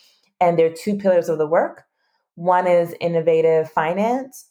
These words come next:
and that is anything we could do to prove to the market that something that the market perceives as not investable actually is.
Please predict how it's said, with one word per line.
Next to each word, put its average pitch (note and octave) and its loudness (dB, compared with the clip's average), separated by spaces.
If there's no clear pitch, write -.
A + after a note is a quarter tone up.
and E3 -2
that D#3+ 6
is D#3+ 2
anything F3+ -2
we E3 -2
could D#3+ -4
do D#3+ -4
to D#3+ -8
prove E3 -4
to - -12
the D#3 -2
market D#3 0
that D3+ 2
something G3 0
that E3+ 0
the E3 2
market E3 0
perceives E3 -4
as D3 0
not D#3+ 2
investable D3 -2
actually C#3 -4
is. B3 -2